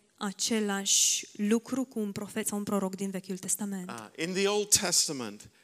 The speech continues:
Speaker 2: the prophet spoke for the Lord.
Speaker 1: În Vechiul Testament, prorocul vorbea din partea Domnului.
Speaker 2: Uh, he could use these words, "Thus saith the Lord."
Speaker 1: Putea folosi următoarele cuvinte:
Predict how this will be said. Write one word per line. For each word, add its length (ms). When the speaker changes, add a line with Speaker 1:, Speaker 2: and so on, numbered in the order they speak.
Speaker 2:
the 100
prophet 840
spoke 680
for 600
the 140
Lord. 540
Speaker 1:
În 120
Vechiul 280
Testament, 540
prorocul 560
vorbea 520
din 280
partea 480
Domnului. 760
Speaker 2:
Uh, 160
he 160
could 220
use 180
these 440
words, 520
"Thus 560
saith 460
the 160
Lord." 380
Speaker 1:
Putea 340
folosi 360
următoarele 480
cuvinte: 560